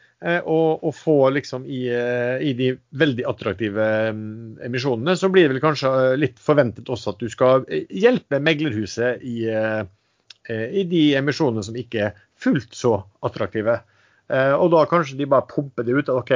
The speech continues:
da har de hjulpet, og om det kostet dem noen kroner der, så spiller det ingen rolle, for det, det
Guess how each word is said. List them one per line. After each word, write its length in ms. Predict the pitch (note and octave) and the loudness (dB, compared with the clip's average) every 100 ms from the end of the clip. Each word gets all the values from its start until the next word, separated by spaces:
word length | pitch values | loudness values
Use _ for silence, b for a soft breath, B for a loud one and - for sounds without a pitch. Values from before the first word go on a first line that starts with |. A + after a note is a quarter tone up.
| A#2+ | 2
da 100 | C3 | 2
har 120 | C3+ | 2
de 160 | A2+ A2+ | 0 0
hjulpet, 380 | B2+ A#2+ D#3+ D3 | 0 0 -4 -4
og 120 | C3+ | -4
om 60 | |
det 100 | B2+ - | -4 -2
kostet 320 | C#3 - G2 | -4 -4 -12
dem 100 | G2+ | -8
noen 140 | A2 A2+ | -8 -4
kroner 320 | B2+ A2+ A#2 | -4 -2 2
der, 140 | E3 | 2
så 380 | D#3 D3+ C3+ A#2+ b b b _ | 2 0 0 0 b b b _
spiller 300 | - B2+ A#2+ | -2 -2 0
det 100 | A#2+ | -4
ingen 160 | A#2 | 0
rolle, 240 | A#2 B2 - | 0 2 0
for 140 | C#3 | 2
det, 140 | C3 | 0
det 100 | B2 | 0